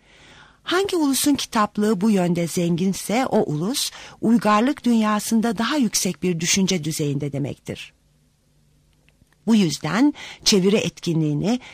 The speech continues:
sistemli ve dikkatli bir biçimde yönetmek, onun genişlemesine,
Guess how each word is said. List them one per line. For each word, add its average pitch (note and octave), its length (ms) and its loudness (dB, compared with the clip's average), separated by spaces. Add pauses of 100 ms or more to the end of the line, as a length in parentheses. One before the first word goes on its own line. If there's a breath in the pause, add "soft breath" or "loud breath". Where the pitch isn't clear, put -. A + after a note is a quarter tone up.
sistemli F3+ 800 0 (240 loud breath)
ve B3 140 2
dikkatli B3 520 -2
bir A3 180 2
biçimde F#3 380 0
yönetmek, D#3 720 -4 (400 loud breath)
onun D4+ 300 6
genişlemesine, F#3 960 0